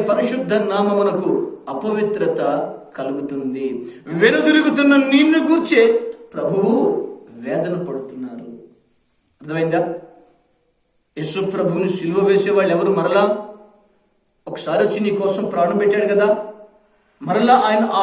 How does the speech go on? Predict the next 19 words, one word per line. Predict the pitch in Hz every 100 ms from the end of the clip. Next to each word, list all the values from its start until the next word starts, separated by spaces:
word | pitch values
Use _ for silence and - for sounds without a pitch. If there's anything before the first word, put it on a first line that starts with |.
| 175
వేదనకు | 208 240 262 226 202
గురి | 202 202
చేసేవాళ్ళు | - 196 170 170 170
ఎవరంటే, | 165 165 170 202 202 - -
ఆ | 170 -
హృదయ | 202 277 254 170 214
గాయానికి | 247 285 277 233 214
గురి | 208 -
చేసేవాళ్ళు | 165 - 160 151
ఎవరంటే, | 151 151 135 139 127 139 - - - - _ _ 131 139
మార్గం | 175 175 160 160
నుండి | 156 147 143 143
తప్పిపోయేవాళ్ళు, | 127 - - 131 - 113 - _ _ _ _ _ _ _ _ _ _ -
మందిరాల | 156 180 214 202 185 165
నుండి, | - 139 160 - - - _ _ _ 170
పరిశుద్ధమైన | 202 - 233 - 190 185 180 165
స్థితి | 208 202 226
నుండి | 202 165 175
తప్పిపోయేవాళ్ళు. | - 165 170 151 151 147 135